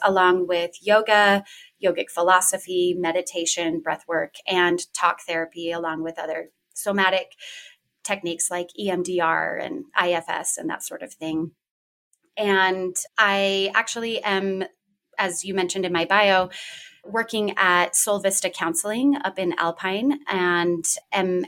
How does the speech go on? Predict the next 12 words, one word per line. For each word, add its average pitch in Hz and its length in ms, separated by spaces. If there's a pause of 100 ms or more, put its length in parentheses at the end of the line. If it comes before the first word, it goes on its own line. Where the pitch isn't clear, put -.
actually 202 360
accepting 190 460
new 190 140
clients. 294 480
So 185 260
if 185 180
there's 196 480 (340)
somebody 233 400
who 233 320
feels 240 280
like 254 140
this - 460